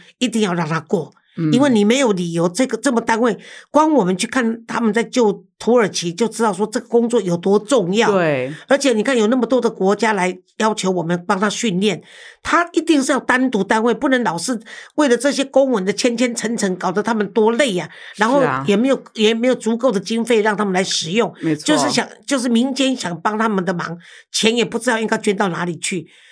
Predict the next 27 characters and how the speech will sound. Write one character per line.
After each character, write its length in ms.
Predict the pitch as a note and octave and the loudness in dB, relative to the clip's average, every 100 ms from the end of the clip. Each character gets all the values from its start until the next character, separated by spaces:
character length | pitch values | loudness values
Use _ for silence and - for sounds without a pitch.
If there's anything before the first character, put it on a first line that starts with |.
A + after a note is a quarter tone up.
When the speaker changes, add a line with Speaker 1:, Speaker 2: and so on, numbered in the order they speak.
| - | -12
Speaker 1:
后 120 | - | -2
来 140 | B3+ G#3+ | 0 0
我 120 | F3+ | 0
就 120 | E3+ | -2
跟 160 | G3+ G#3+ | 0 0
刘 120 | F#3 | 0
建 180 | F#3+ G3 | 0 -2
国 160 | E3+ E3 | -4 -6
说 140 | F#3+ | -2
，“刘 120 | F#3+ | 0
建 180 | G3 G#3 | 0 -2
国， 140 | E3+ E3+ | -2 -6
我 200 | F3 F3+ | -4 -4
一 100 | A#3 | -4
生 320 | - A3+ A#3 | -2 -2 -2
支 180 | A#3 A#3 | -4 -4
持 180 | A3+ G#3+ | -2 -2
你， 140 | F3 | -4
从 220 | F3 F#3 | -4 -2
你 80 | F3+ | -2
年 240 | F3 G#3 | 0 0
轻 200 | G#3 A3+ A3+ | 0 -4 -2
议 140 | A#3 | -4
员 240 | F#3 E3 E3+ | -2 -6 -4
到 160 | G#3+ | -2
立 200 | F#3+ G3 | -2 -4
委， 220 | E3+ D3 | -8 -14